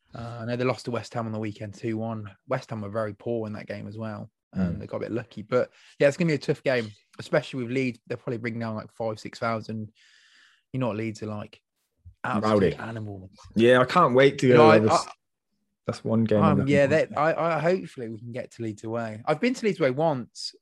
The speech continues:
Speaker 1: um, in the F A Cup game, and it was quite good. It was quite a good atmosphere. But they were,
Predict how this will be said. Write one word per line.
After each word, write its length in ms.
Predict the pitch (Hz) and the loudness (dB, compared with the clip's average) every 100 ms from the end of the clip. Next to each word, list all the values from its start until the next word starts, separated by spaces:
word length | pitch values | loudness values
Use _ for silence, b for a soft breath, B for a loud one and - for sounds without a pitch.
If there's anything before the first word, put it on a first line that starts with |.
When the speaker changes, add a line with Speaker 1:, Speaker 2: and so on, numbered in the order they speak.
| - | -10
Speaker 1:
um, 380 | 113 113 107 - - | -6 -6 -8 -10 -4
in 60 | |
the 60 | 131 | -4
F 100 | 127 | -4
A 60 | 127 | -4
Cup 180 | 131 - | -6 -6
game, 300 | 107 107 101 _ - - _ | -8 -12 -16 _ -20 -20 _
and 180 | 113 110 | -12 -12
it 60 | - | -12
was 100 | - | -12
quite 220 | 127 - | -10 -8
good. 180 | 127 - _ _ | -10 -12 _ _
It 40 | - | -20
was 80 | - | -14
quite 180 | - | -12
a 40 | 120 | -12
good 160 | 120 | -12
atmosphere. 440 | 120 135 120 131 123 | -14 -16 -20 -18 -8
But 100 | 147 | 2
they 80 | 170 | 4
were, 100 | 170 | 4